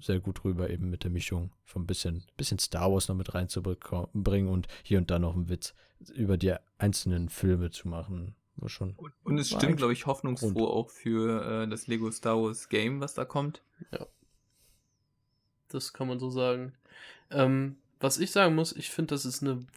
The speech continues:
Speaker 3: wunderbare Sache für Kinder. Also,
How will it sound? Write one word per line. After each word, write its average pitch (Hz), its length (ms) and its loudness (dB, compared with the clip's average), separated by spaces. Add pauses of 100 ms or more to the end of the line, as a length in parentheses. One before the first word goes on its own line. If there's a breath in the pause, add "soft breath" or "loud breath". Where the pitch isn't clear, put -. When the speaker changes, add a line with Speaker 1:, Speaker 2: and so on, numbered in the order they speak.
(520)
Speaker 3:
wunderbare 127 720 6
Sache 123 220 -2
für - 160 -12
Kinder. 110 500 -2
Also, 123 460 -2